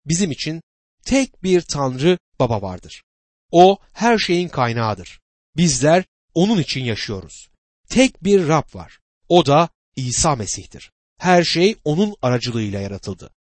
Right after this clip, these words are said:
Biz de onun aracılığıyla yaşıyoruz." diyor. Putlara ilah deniyordu. O kadar. Korint'te Apollon'un tapınağını gördüğüm zaman kutsal kitaptaki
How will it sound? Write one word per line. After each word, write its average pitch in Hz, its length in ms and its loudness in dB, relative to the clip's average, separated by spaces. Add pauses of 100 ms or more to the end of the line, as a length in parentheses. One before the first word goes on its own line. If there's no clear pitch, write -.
(160)
Biz 156 300 0
de 151 200 2 (280)
onun 147 300 -2 (100)
aracılığıyla 107 760 -4 (340)
yaşıyoruz." 117 600 -8
diyor. - 180 -20 (680)
Putlara 165 480 -2 (100)
ilah 156 300 0
deniyordu. 92 360 -12 (360)
O 175 60 -4
kadar. - 360 -8 (580)
Korint'te 180 580 0
Apollon'un 143 640 -4 (260)
tapınağını 151 680 -4
gördüğüm 143 500 -2
zaman 110 260 -8
kutsal 175 340 -6
kitaptaki 120 580 -6